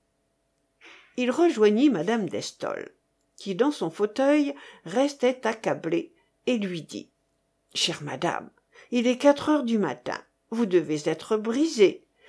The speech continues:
Il faut absolument rentrer chez vous tranquillement, avec toute confiance dans notre diligence. L'affaire est entre les mains de la police,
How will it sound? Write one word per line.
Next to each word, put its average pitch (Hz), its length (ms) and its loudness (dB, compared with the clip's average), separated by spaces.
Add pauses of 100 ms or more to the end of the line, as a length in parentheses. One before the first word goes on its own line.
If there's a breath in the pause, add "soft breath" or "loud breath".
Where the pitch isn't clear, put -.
(200 soft breath)
Il 302 120 4
faut 320 280 2
absolument 247 640 2
rentrer 233 360 0
chez 233 200 -2
vous 247 180 -4
tranquillement, 202 840 -4 (360 soft breath)
avec 240 400 -4
toute 381 300 2
confiance 311 600 2
dans 269 160 2
notre 262 340 -2
diligence. 208 840 -2 (720)
L'affaire 220 560 0
est 214 160 -2
entre 202 260 -2
les 208 140 4
mains 220 160 2
de 220 100 2
la 220 140 2
police, 220 640 -2